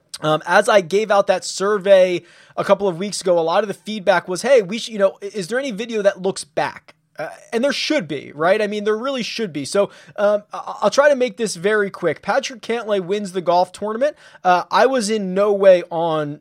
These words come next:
on Patrick Cantlay. Um, I think he showed up well in the model. I kinda dismissed it.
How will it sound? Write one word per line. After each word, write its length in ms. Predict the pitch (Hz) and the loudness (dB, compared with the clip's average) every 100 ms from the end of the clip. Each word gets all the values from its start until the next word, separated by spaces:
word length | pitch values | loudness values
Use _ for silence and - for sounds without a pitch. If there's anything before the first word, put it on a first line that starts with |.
| _ | _
on 240 | 170 151 135 | 0 0 0
Patrick 500 | 143 139 - 135 - | -2 -2 -2 -10 -10
Cantlay. 600 | 127 120 120 110 107 131 | -10 -10 -10 -10 -10 -8
Um, 340 | 123 123 117 | -6 -6 -6
I 60 | 139 | -8
think 180 | 214 240 | -8 -8
he 60 | |
showed 240 | - 226 226 | 0 2 4
up 100 | 190 | 6
well 180 | 196 | 8
in 60 | 202 | 6
the 60 | 170 | 2
model. 400 | 170 196 208 160 | 0 2 2 2
I 120 | 151 | -2
kinda 280 | 175 185 160 | -2 -4 -6
dismissed 600 | 151 - 175 233 226 220 | -10 -8 0 0 2 2
it. 160 | 220 | 2